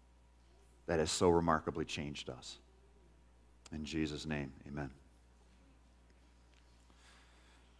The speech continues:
The title of the sermon is You Are Invited to Follow Jesus.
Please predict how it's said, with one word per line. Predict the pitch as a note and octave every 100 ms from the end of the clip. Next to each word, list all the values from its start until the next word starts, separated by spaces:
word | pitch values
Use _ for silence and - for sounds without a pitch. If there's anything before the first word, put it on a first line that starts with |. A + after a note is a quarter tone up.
| - - - - - - - - - - -
The | -
title | E3 E3 E3
of |
the | C3+
sermon | - E3 D#3+ D3
is | B2 A#2
You | D3
Are | D3
Invited | C3+ A#2+ G#2 C#3+ D3+ A#2 A2+
to | -
Follow | A2+ B2+ B2 A#2+
Jesus. | A2 A2+ A2 F2 -